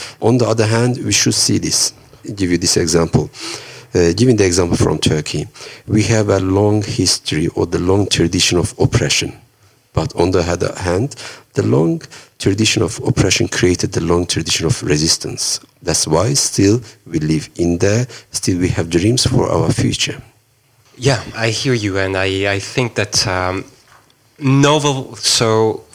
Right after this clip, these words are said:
Speaker 2: for you and for many others, might become a way of engaging, a way of opposing, a way of resisting, but also a way of imagining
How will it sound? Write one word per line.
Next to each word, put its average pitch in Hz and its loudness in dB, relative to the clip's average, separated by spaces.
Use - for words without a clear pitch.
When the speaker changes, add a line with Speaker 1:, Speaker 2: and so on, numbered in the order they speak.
Speaker 2:
for - -2
you 139 4
and 113 2
for 117 -2
many 123 2
others, 127 0
might 107 -4
become 113 -2
a 110 0
way 113 4
of 101 0
engaging, 95 0
a 95 -8
way 101 2
of 95 0
opposing, 90 -2
a 104 -16
way 98 -2
of 92 -2
resisting, 95 0
but 117 2
also 120 2
a 104 2
way 104 2
of 98 2
imagining 95 0